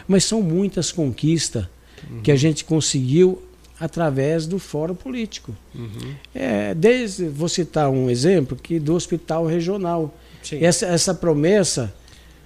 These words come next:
Speaker 1: é,
Speaker 2: Surgiu
Speaker 1: é,
Speaker 2: lá, né?
Speaker 1: só, e só vai virar realidade, a gente espera. Hoje, é, n-,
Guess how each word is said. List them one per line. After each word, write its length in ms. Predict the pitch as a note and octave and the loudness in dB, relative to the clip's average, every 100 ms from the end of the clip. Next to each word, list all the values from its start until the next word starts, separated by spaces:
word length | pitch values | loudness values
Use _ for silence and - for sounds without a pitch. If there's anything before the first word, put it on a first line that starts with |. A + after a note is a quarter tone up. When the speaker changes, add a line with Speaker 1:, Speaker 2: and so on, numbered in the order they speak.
| - | -4
Speaker 1:
é, 160 | C#3 D3 | 2 2
Speaker 2:
Surgiu 460 | C#3+ F#3 D#3 F#3+ | 6 6 6 4
Speaker 1:
é, 40 | F#3+ | 2
Speaker 2:
lá, 140 | D#3 | 2
né? 60 | D3+ | 2
Speaker 1:
só, 140 | F3 E3 | 4 4
e 100 | E3 | 4
só 220 | - D3+ | 4 2
vai 220 | D#3+ G#3 | 4 4
virar 320 | G3+ F3 E3 | 2 2 2
realidade, 840 | C#3 D#3 D#3+ C3 A#2+ C3+ F#3+ G#3 - - - - | 2 2 2 0 0 0 -2 -4 -14 -20 -18 -8
a 60 | |
gente 300 | B2+ D#3+ - | -4 -4 -4
espera. 560 | C#3 - C#3 D#3 G#3 G#3+ - - - - | -6 -2 2 4 2 -2 -8 -20 -20 -8
Hoje, 600 | C3 D#3+ E3 C3 C3 A#2+ - | 0 4 4 4 2 0 0
é, 800 | C3 C3+ C3 B2+ B2+ C3+ C3 C3 | 2 4 4 4 2 0 -2 -2
n-, 460 | C#3 D3 C3 C3 | -2 -4 -6 -10